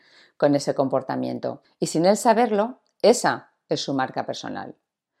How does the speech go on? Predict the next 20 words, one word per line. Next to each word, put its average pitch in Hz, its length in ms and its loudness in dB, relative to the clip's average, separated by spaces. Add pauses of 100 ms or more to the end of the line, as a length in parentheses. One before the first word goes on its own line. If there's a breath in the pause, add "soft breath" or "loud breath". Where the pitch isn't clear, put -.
(180)
Lo 147 200 6
bueno 190 520 4
es 156 200 -2
que 196 200 0
en 165 180 0
sentido 156 480 0
positivo 208 480 0
sucede 190 480 -4
exactamente 156 1040 -4
lo 190 100 -2
mismo. 156 420 -8 (460 soft breath)
Si 160 200 -2
tú 175 100 2
te 240 120 4
comportas 202 500 2
siempre 175 560 2
acorde 143 340 0
a 175 80 0
tus 165 160 -2
valores, 123 560 -2